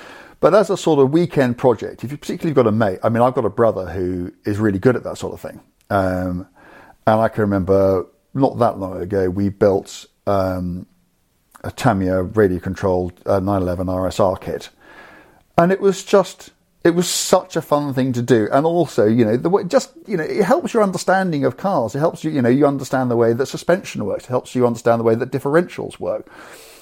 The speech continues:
Um, and if you take your time over it and don't get completely, which is what happens to me. I just look at the kit and they're sort of, you know, two thousand parts fall out the bag and you think, "Well, I'm never gonna turn this into a car." Um, but then you think, "Well, there's no time pressure."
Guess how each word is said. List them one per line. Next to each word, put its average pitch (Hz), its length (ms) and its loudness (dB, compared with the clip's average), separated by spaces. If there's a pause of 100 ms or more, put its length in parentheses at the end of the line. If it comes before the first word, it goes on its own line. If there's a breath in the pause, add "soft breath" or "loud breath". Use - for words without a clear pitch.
(120)
Um, 127 440 2
and 147 160 4
if 180 160 0
you 180 120 0
take 143 460 0 (640 soft breath)
your 123 220 4
time 143 680 0 (100)
over 101 420 -6
it - 280 -12 (220)
and 120 240 2
don't 123 260 6
get 110 220 2
completely, 117 420 0
which 101 140 -4
is 107 60 -4
what 101 120 2
happens 101 240 -4
to - 80 -8
me. 98 120 0
I 95 80 0
just 120 200 -6
look 98 300 0
at 85 60 0
the - 60 -10
kit - 200 0
and 82 80 -6
they're 90 100 -2
sort 92 200 -2
of, 95 60 -2
you 98 60 -2
know, 98 380 -4
two 117 180 2
thousand 92 420 -2
parts 95 300 0
fall 90 220 -2
out 90 140 -2
the 92 40 -6
bag 87 220 0
and 82 100 -6
you 82 80 -6
think, 92 160 -4
"Well, 92 100 0
I'm 104 200 2
never 107 220 4
gonna 82 160 -2
turn 85 200 -4
this 87 200 -6
into - 200 -10
a 85 60 -12
car." - 260 -6 (720 loud breath)
Um, 110 420 4
but 123 120 0
then 135 140 4
you 127 80 2
think, 117 160 -2
"Well, 117 100 0
there's 113 140 2
no 135 340 4
time 113 340 -2
pressure." - 380 -10